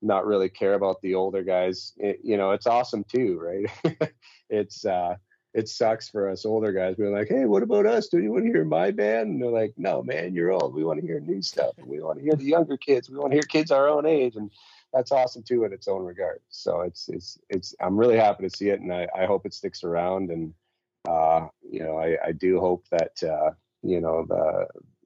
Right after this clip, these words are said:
that generation will also embrace, uh, some of the older bands too, 'cause as of yet, I haven't really seen it.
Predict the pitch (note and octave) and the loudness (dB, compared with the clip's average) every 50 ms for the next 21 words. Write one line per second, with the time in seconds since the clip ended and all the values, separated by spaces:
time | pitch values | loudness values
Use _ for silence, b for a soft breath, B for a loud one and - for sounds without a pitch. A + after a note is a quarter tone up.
0 | _ - - - F#2+ F2+ F2 D#2 - - F#2+ F2+ F2+ E2+ E2+ F2 E2+ F2+ F2+ - | _ -14 -2 2 4 4 4 2 2 0 2 2 2 2 2 2 2 2 2 2
1 | - F#2 F2 F2 F2 E2 D#2+ D#2+ D#2+ E2 E2+ E2+ - F#2 E2+ E2 E2 E2 D#2+ D#2+ | 0 0 0 0 0 2 2 4 4 4 2 2 0 -2 -2 -2 -2 -4 -4 -2
2 | E2 D#2+ E2 F2 - - E2+ E2 D#2+ D#2 - - - F#2 E2+ E2 D#2+ E2 D#2+ D#2+ | -2 -2 -2 -4 -4 -2 0 0 2 0 0 -2 -2 -2 -2 0 -2 0 0 0
3 | E2 F2 E2 E2+ F2 E2 E2 E2 - - - E2+ E2 D#2+ - - - F2+ A2+ A#2+ | 0 -2 -2 -2 -4 -4 -4 -6 -8 -6 -4 -2 -2 -2 -4 -6 -4 2 4 4
4 | A2+ G2+ - G2 E2 F2+ F#2 E2+ E2 E2 F2 F#2+ F#2+ F2 F2 F2 D#2+ D#2 - - | 4 4 2 -2 -4 -2 -2 -2 0 0 2 2 2 2 2 0 -2 -4 -8 -14
5 | E2 E2 - - - - - - E2 D#2+ D#2+ D#2 - | -14 -14 -14 -14 -14 -16 -12 -12 -12 -10 -10 -12 -14